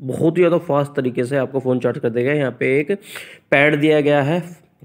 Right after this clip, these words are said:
ठीक है, कूल पैड है फास्ट चार्जिंग के लिए। तो चार्जिंग से रिलेटेड तो इसमें सारी चीज़ें दी गई हैं। और ये प्यारा सा हमारा, ये देखिए, पार्किंग, रिवर्स, ठीक है, यहाँ पे सारी चीज़ें शो करता रहेगा। यहाँ पे न्यूट्रल और यहाँ पे ये ड्राइव, ठीक है। तो भाई साहब इसको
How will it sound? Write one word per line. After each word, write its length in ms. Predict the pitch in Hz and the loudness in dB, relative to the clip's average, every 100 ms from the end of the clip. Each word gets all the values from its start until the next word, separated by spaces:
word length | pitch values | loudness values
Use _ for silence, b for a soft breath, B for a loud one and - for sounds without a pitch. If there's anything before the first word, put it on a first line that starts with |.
| - | -6
ठीक 140 | 143 | -2
है, 60 | 156 | -2
कूल 320 | 151 156 175 | 2 4 4
पैड 280 | 165 156 151 | 4 2 4
है 220 | 143 165 | 2 0
फास्ट 320 | 165 127 123 143 | -2 -2 -2 0
चार्जिंग 340 | 127 131 131 | 0 2 0
के 80 | 135 | 0
लिए। 140 | 147 147 B - | -2 -4 B -12
तो 60 | 165 | -2
चार्जिंग 440 | 151 135 139 156 | 2 2 2 0
से 100 | 165 | 0
रिलेटेड 280 | 160 151 147 | 2 2 2
तो 80 | 160 | -2
इसमें 160 | 170 | -2
सारी 260 | 160 127 120 | -2 -2 -2
चीज़ें 220 | 120 113 | -2 -4
दी 100 | 107 | -2
गई 120 | 110 113 | -2 0
हैं। 100 | 127 | 0
और 160 | 127 | 0
ये 160 | 127 127 | 0 0
प्यारा 340 | 127 120 120 | 0 -2 -2
सा 140 | 120 120 | -2 -4
हमारा, 320 | 117 120 143 - | -2 -4 -6 -8
ये 60 | 123 | -6
देखिए, 200 | 117 117 117 b b - | -4 -6 -10 b b -8
पार्किंग, 360 | 120 117 135 131 | -6 -4 -4 0
रिवर्स, 440 | 123 127 147 - - b b b b b 131 | 2 2 0 -6 -18 b b b b b -2
ठीक 120 | 139 | 0
है, 60 | |
यहाँ 160 | 127 123 | 0 0
पे 140 | 131 | -2
सारी 280 | 120 123 120 | -2 -2 -2
चीज़ें 220 | 120 123 | -4 -6
शो 200 | 123 123 120 | -2 -2 0
करता 280 | 123 123 | -2 -2
रहेगा। 240 | 123 120 135 | 0 0 0
यहाँ 140 | 123 | -2
पे 100 | 117 | -4
न्यूट्रल 580 | 113 123 135 147 170 196 B B _ | 0 0 2 2 2 2 B B _
और 100 | 127 | -2
यहाँ 220 | 120 117 117 | 0 -2 0
पे 80 | 131 | 0
ये 200 | 185 175 | -2 -4
ड्राइव, 400 | 131 127 110 110 - - | -2 0 0 -2 -6 -4
ठीक 120 | 139 | 0
है। 120 | 147 B B - | 0 B B -8
तो 60 | 127 | -2
भाई 140 | 123 | 0
साहब 160 | 165 - | 0 0
इसको 680 | 143 - - 165 175 - | -4 -4 -2 0 0 -2